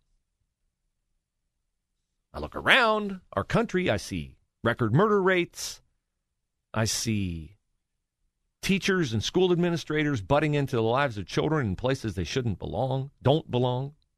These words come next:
Had a gentleman on the show yesterday, Ohio Education Association.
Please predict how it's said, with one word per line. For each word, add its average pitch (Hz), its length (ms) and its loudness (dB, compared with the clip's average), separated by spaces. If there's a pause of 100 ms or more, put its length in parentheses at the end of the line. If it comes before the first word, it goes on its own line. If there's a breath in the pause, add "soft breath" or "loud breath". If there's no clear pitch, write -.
(2250)
Had 143 240 4
a 131 300 -2 (960)
gentleman 143 380 4
on 165 100 2
the 165 60 -2
show 185 220 4
yesterday, 185 520 0
Ohio 127 300 4
Education 160 540 0
Association. 90 680 -4